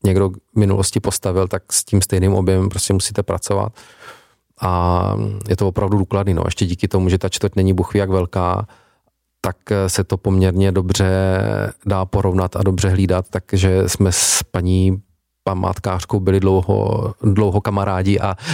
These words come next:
často jsme se vídali. A z začátku to trochu, eh, jiskřilo, ale potom jsme se vlastně naučili,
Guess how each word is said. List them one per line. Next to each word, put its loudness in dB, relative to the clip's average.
často 0
jsme 0
se 2
vídali. 2
A 0
z 2
začátku 0
to 2
trochu, 2
eh, 4
jiskřilo, 2
ale 0
potom 0
jsme 0
se -2
vlastně -2
naučili, 2